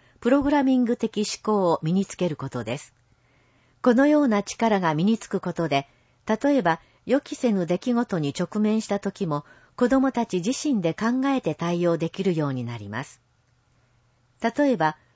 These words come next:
防災行動カードを使い、地震が発生した時の避難方法について考えました。安全に素早く避難するためには、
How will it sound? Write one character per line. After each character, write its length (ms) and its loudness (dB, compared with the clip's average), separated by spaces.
防 200 4
災 280 -2
行 260 0
動 220 2
カ 220 0
ー 40 0
ド 140 0
を 80 -2
使 300 -8
い、 180 -6
地 140 0
震 240 0
が 120 0
発 200 -6
生 180 0
し 80 -6
た 140 -4
時 260 -4
の 160 0
避 140 -2
難 200 0
方 220 2
法 220 0
に 120 -2
つ 140 -6
い 80 -2
て 140 -8
考 100 -10
え 60 -8
ま 100 -8
し 140 -12
た。 160 -10
安 180 4
全 220 2
に 100 2
素 160 -4
早 220 2
く 140 -4
避 120 -2
難 240 2
す 160 -8
る 180 -2
た 140 -4
め 140 -2
に 120 -2
は、 180 -2